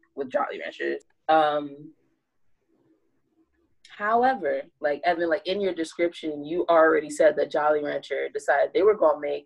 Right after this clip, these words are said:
a flavor that you said is a pesticide. So obviously they're not the best. And on top of it, they went out of their way to make, like,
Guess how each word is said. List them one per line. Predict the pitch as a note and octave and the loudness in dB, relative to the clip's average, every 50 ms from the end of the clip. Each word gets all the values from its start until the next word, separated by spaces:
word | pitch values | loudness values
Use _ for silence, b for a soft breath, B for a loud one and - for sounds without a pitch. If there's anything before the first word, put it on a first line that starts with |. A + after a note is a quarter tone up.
| _ _ - | _ _ 0
a | D3 D3 | 0 2
flavor | - - E3+ F3+ F#3+ F#3 D#3 D3 D3 D3 - - _ _ _ _ _ _ | 2 4 4 4 4 4 0 0 -2 -2 -2 -8 _ _ _ _ _ _
that | - G3 G3 | 0 2 2
you | E3 A3 E4 | 2 0 0
said | - - E3+ E3+ | 4 4 6 6
is | F3 F3 | 6 2
a | G3+ | 2
pesticide. | G#3 C4+ D4 - - - A3+ - - - - - - - _ - | 4 4 2 2 0 -8 -10 -4 -4 -4 -4 -4 -12 -10 _ -2
So | F#3+ F#3 F#3 F#3 F#3 F3+ F3 - - - _ _ _ _ _ _ _ - B3 | 0 0 0 0 -2 -2 -4 -6 -8 -12 _ _ _ _ _ _ _ -10 -8
obviously | C4 C4 C4 C4 A#3+ C4 B3+ B3+ B3+ - - A#3 A3 G#3+ | -6 -6 -6 -8 -10 -10 -10 -10 -10 -12 -14 -14 -12 -6
they're | G3 F#3+ F3 | -2 -2 -2
not | D#3 D#3 C3+ - - | -2 -4 -10 -10 -14
the | - | -18
best. | A#3+ - - - - _ _ - | -18 -18 -18 -18 -18 _ _ -2
And | A#3+ B3+ C4 | 0 0 0
on | C4 C4 C4 | 0 -2 -2
top | C#4 D#4+ A#3 A3+ A3 | -4 -4 -4 -4 -2
of | A3 G#3 G3 | -4 -4 -2
it, | G3+ G3+ G3 F#3 D#3+ | 0 -2 -2 -2 -2
they | F3+ F#3 | -2 -2
went | F3+ F#3 F#3+ G#3 | 0 2 2 2
out | G#3 G#3 G#3 | 4 2 2
of | G3+ | 4
their | G3 F#3 F3+ | 6 4 6
way | F3 E3+ E3+ F3 | 6 6 4 4
to | E3+ - G3 | 2 -4 -2
make, | F3 E3+ E3 - | -2 -2 -2 0
like, | - E3+ E3 | 0 0 0